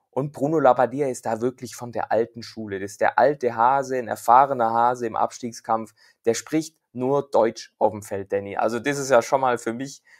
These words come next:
das war so, wo ich ankam in Marbella, dachte ich erstmal so, "Hoppla", also der spricht nur Deutsch. Der spricht Enzo Milot Deutsch an. Also der spricht da mit ihm, der kommt her, "Enzo, komm mal her." Und dann spricht er mit dem auf Deutsch. Da denk ich so, "Hä?"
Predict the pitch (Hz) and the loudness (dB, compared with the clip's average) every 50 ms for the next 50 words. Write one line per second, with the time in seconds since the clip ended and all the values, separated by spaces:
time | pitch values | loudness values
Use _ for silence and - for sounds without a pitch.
0 | _ _ - 113 107 117 123 135 135 127 131 131 127 120 113 113 117 - - - | _ _ -10 -2 4 6 6 6 6 4 0 0 0 0 -2 -2 -2 0 0 -2
1 | 127 147 147 147 131 131 131 123 117 113 110 - 117 131 131 120 123 110 - - | -2 -4 -4 -6 -6 -6 -6 -6 -4 -4 -4 -2 -2 -2 0 -2 -2 -4 -6 -10
2 | - - 110 - 117 107 101 107 104 98 98 _ - 110 117 - - 135 131 135 | -8 -8 -8 -6 -6 -6 -4 -4 -6 -6 -8 _ -2 -2 0 0 0 0 0 0
3 | 143 151 - - - 113 110 110 107 104 _ _ _ _ _ _ _ - 113 113 | 0 0 -2 -2 -2 -2 -2 -2 -6 -8 _ _ _ _ _ _ _ -2 -2 -2
4 | - 151 151 151 95 98 139 175 185 117 104 98 90 - - - - - 113 - | -2 -4 -6 -6 -6 -4 -2 0 2 2 2 2 0 -6 -12 -10 -6 -4 -4 -4
5 | - - - 139 - - - 127 156 170 - - 156 135 123 117 123 147 165 - | -6 -12 -14 -14 -10 -4 -2 -2 -2 -2 -4 -4 -4 -4 -2 -2 0 -2 0 2
6 | - 110 120 135 131 - - - 104 98 95 104 - _ _ _ _ _ _ _ | 4 4 4 4 2 -4 -8 -8 -8 -8 -10 -14 -20 _ _ _ _ _ _ _
7 | _ - 113 110 113 113 123 120 - - 165 - - 165 151 147 143 139 127 120 | _ -4 -4 -4 -2 -4 -4 -4 -4 -8 -8 -4 -2 -2 -2 -2 -4 -2 0 0
8 | 120 120 139 131 131 147 147 - - 175 170 - 160 143 - 156 160 160 143 127 | 0 0 0 -4 -2 -2 -2 -2 -2 -4 -6 -6 -8 -6 -4 -2 0 0 0 2
9 | 131 131 139 127 113 - 117 123 127 127 - - 170 165 170 - 170 170 156 143 | 4 4 6 4 4 2 0 0 0 0 -2 -4 -6 -4 -2 -2 -2 -2 -2 -2
10 | 147 135 120 120 - - 147 170 175 - - - - 110 113 110 107 - - - | 0 4 4 2 4 2 0 0 0 -2 -6 -12 -10 -10 -10 -10 -10 -14 -18 -14
11 | - - 135 143 147 | -6 -2 -2 -2 -2